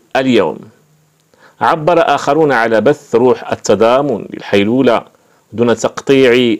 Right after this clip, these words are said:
أوصال الأسرة والمجتمع بتمييعه وبث التفاهة وتحويل الرأي العام وإلهائه.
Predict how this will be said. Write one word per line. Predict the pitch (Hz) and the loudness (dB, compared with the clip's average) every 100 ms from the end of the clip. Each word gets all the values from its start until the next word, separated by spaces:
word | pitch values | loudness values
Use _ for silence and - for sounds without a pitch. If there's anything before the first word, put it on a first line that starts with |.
| - | -2
أوصال | 117 101 - 131 117 | -2 -2 -2 0 0
الأسرة | 104 - 113 - 123 107 95 - | -4 -4 -4 0 0 2 0 0
والمجتمع | 113 110 101 101 - 143 151 113 - _ _ _ _ _ 113 | 0 0 -2 -4 -4 -2 0 -2 -6 _ _ _ _ _ -8
بتمييعه | 113 - 120 104 113 135 143 147 131 90 _ _ _ - | -6 -2 -2 0 2 2 2 0 -2 -6 _ _ _ -6
وبث | 104 113 - | -2 -2 -4
التفاهة | 107 - 107 117 120 123 - - - _ _ _ | -12 -4 -2 0 -2 -2 -4 -6 -18 _ _ _
وتحويل | 113 135 117 127 120 | -2 -2 0 0 2
الرأي | 110 113 113 | 2 0 0
العام | 101 104 110 110 117 120 - _ _ _ | 0 0 0 -2 -2 -8 -12 _ _ _
وإلهائه. | 110 107 131 123 104 95 101 - 90 | -2 0 0 0 -2 -2 -4 -8 -12